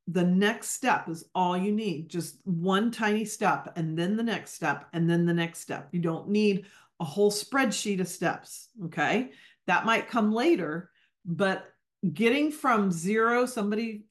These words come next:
more famous than me wrote a book about this, getting from zero to something is way harder than getting from something to more of that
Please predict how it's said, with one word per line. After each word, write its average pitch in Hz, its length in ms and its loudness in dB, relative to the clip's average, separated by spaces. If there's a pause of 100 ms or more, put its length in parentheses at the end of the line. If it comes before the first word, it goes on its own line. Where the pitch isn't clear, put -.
more 202 260 0
famous 214 380 -4
than 220 160 -2
me 175 160 0
wrote 180 220 -2
a - 20 0
book 175 220 -6
about 143 240 -8
this, 143 260 -8 (460)
getting 247 320 2
from 233 320 2
zero 262 880 2 (260)
to 214 140 -4
something 175 840 -4 (840)
is 185 280 4
way 208 260 4
harder 202 480 2
than 175 220 0
getting 175 320 -2
from 170 180 -4
something 190 640 -2
to 170 140 -4
more 165 340 0
of 135 160 -6
that 87 360 -14